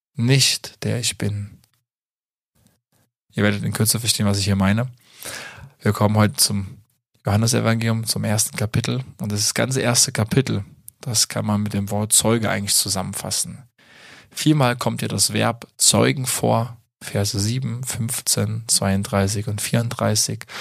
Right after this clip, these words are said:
Und zweimal auch das Substantiv Zeugnis in Vers sechs und Vers neunzehn. Doch Zeuge zu sein, Zeugnis abzulegen, ist nicht nur der rote Faden dieses Kapitels.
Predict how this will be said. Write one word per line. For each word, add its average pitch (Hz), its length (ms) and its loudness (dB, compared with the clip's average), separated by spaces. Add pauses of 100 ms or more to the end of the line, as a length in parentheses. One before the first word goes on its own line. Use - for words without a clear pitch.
(160)
Und 113 160 0
zweimal 143 340 4
auch 120 140 2
das - 160 -2
Substantiv - 600 -2
Zeugnis 107 800 -2
in 127 100 -12
Vers 101 260 -4
sechs 104 280 -2
und 104 100 -10
Vers 107 220 -6
neunzehn. 104 540 -4 (680)
Doch 110 160 -2
Zeuge 165 440 4
zu - 180 0
sein, 110 180 2
Zeugnis 131 520 2
abzulegen, 107 600 0
ist 107 180 -2
nicht - 280 -4
nur 107 140 -2
der 104 100 -2
rote 113 320 -4
Faden 135 400 -2
dieses 104 320 0
Kapitels. - 680 -2